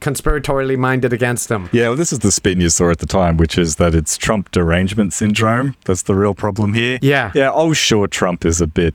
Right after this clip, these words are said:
Speaker 2: quirky. He's a bit, he's a bit flaky. He's, has a colorful personality. But, gee, the way people respond to that, they've really gone over the top. Uh,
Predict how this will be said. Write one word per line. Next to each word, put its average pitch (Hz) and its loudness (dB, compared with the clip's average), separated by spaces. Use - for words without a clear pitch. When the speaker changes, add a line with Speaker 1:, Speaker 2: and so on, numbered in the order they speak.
Speaker 2:
quirky. 78 0
He's 87 0
a 85 0
bit, 82 0
he's 113 0
a 107 2
bit 90 -2
flaky. 80 2
He's, 90 0
has 110 0
a 107 0
colorful 95 -2
personality. 87 0
But, 90 -2
gee, 123 2
the 85 0
way 110 0
people 95 -2
respond 113 0
to 123 -2
that, 85 -2
they've 101 -2
really 127 2
gone 95 0
over 90 0
the 85 0
top. 104 -2
Uh, 147 -2